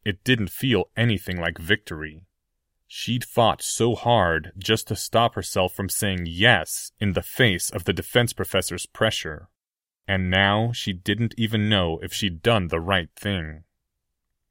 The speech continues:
When she walked back into the light herself, after exhaustion had overtaken everything and sleep was once more a possibility, she thought she heard it as she was within the doorway,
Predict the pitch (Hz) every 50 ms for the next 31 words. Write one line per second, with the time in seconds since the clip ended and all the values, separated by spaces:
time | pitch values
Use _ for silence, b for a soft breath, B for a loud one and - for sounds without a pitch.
0 | _ _ _ _ _ _ _ _ _ _ _ - 113 117 113 - - 110 92 104
1 | 117 127 120 - 110 127 123 113 98 90 - - - 113 107 - 120 117 110 107
2 | 117 113 104 - - 104 - - - 117 104 90 82 - - - - _ _ _
3 | _ - 104 110 - - - 127 120 110 - - 120 117 113 - - - 98 90
4 | 95 - - 113 113 110 - 117 - - 123 117 - 101 95 - - 120 123 113
5 | 107 95 - - 92 85 82 82 82 85 - _ - 101 95 90 - - - 123
6 | 131 113 - - - 92 87 - - 95 107 113 113 - - 117 117 107 92 -
7 | - - 110 - - 117 101 120 123 117 101 90 87 87 82 82 82 85 _ _
8 | _ _ _ - - - 110 107 - - 135 139 151 - - - 135 107 - -
9 | 147 151 127 98 85 87 - - - 101 - - - 113 107 98 98 98 - -
10 | 131 123 113 101 98 87 110 113 117 107 92 90 85 85 82 82 82 82 -